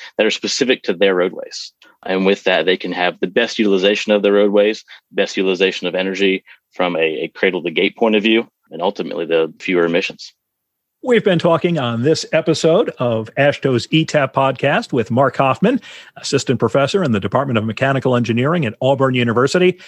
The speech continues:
Speaker 2: and Carl Bonenberger, the graduate research assistant that works with, uh, Mark.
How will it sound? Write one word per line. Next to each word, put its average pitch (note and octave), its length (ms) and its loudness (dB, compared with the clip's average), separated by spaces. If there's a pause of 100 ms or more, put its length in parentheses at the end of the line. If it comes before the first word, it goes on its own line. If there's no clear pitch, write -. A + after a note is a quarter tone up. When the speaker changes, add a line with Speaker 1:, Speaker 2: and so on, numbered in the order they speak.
(280)
Speaker 2:
and G#2+ 180 -6
Carl C#3+ 420 2
Bonenberger, E3 680 0 (340)
the A#2+ 120 -2
graduate C#3+ 500 2
research G3+ 360 0
assistant B2+ 520 0
that B2 160 0
works G3 280 0
with, B2 280 0
uh, A2 140 2
Mark. A2 280 -4